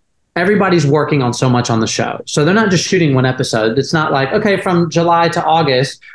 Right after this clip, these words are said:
we're just doing this episode." No, they're shooting other scenes from other episodes. Everybody is still writing.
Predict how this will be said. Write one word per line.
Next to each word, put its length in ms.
we're 180
just 320
doing 300
this 160
episode." 480
No, 340
they're 160
shooting 460
other 200
scenes 440
from 200
other 240
episodes. 540
Everybody 480
is 140
still 200
writing. 280